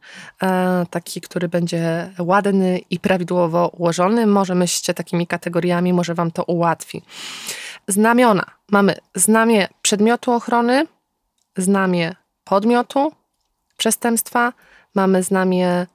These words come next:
strony przedmiotowej i znamię strony podmiotowej. Nie przejmujemy się tym, zaraz będę wszystko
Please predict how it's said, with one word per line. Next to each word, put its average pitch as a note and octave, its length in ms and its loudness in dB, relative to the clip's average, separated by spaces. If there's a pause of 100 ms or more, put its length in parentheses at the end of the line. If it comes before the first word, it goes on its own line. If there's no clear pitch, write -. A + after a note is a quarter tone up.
(120)
strony F#3+ 680 2 (360)
przedmiotowej A#3+ 840 0
i G3 140 -4
znamię F#3+ 400 2
strony E3+ 540 -2 (240)
podmiotowej. E3 840 -4 (760)
Nie A3 200 4
przejmujemy G3+ 560 2
się A3+ 160 -6
tym, A3 260 0 (280)
zaraz G#3 360 2
będę F3+ 300 2
wszystko E3+ 480 -2